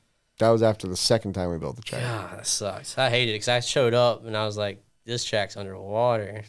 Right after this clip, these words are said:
Speaker 2: The whole day we just sat there. That was
Speaker 1: This is the
Speaker 2: crazy.
Speaker 1: most,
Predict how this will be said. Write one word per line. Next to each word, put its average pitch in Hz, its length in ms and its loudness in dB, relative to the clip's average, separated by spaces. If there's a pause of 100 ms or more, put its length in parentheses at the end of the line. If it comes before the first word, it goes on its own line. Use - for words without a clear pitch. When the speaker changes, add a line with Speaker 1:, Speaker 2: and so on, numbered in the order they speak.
Speaker 2:
The 113 200 -6
whole 120 160 -2
day 110 200 0
we 110 100 -4
just 101 180 -6
sat 110 200 -2
there. 104 260 -12 (1200)
That 120 80 -10
was 120 80 2
Speaker 1:
This 110 40 0
is 104 60 0
the 107 60 2
Speaker 2:
crazy. 101 100 4
Speaker 1:
most, 95 240 0